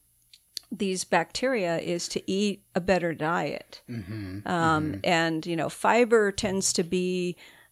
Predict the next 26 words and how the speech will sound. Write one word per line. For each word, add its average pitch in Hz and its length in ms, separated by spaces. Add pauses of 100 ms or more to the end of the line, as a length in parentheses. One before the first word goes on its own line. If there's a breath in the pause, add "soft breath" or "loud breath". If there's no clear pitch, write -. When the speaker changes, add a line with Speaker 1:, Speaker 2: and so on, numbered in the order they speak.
(140)
Speaker 1:
the 175 120
one 185 560
component 185 720
of 156 260
diet 165 600
that 147 160
is 156 240
really 175 800
crucial 175 680
to 175 300
this. 139 280
So, 160 320
Speaker 2:
Hmm. 151 120 (360 loud breath)
Speaker 1:
you 220 80
know, 196 140
and 202 100
the 208 60
Western 214 420
diet 202 320
is 202 160
very 226 260
low 214 400
in 165 160
fiber. - 560
We 160 100
don't, 175 280